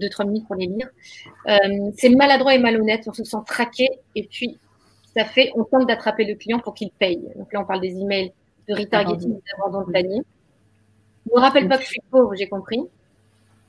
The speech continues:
Speaker 1: Avec ce genre d'email, j'ai l'impression d'être un poisson, d'avoir mordu à l'hameçon, et que là, il est en train de m'effleurer, de m'attirer vers lui, un peu en mode forcing. J'ai presque envie de lui dire : « Ah ouais, à ce point-là, t'es en train de me fliquer. Ok,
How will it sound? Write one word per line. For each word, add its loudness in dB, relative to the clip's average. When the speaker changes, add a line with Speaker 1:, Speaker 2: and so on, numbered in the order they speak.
Speaker 1:
Avec 2
ce 4
genre 4
d'email, -2
j'ai -2
l'impression 0
d'être -4
un -6
poisson, -6
d'avoir -2
mordu -4
à 0
l'hameçon, -6
et -10
que -4
là, 0
il -6
est -12
en -10
train -10
de -6
m'effleurer, -10
de -6
m'attirer -8
vers -4
lui, -8
un -4
peu -2
en 2
mode -2
forcing. -10
J'ai -4
presque -4
envie -6
de -14
lui -12
dire : « -6
Ah 2
ouais, 0
à -6
ce -10
point-là, -2
t'es -8
en -6
train -6
de -6
me -8
fliquer. -10
Ok, -8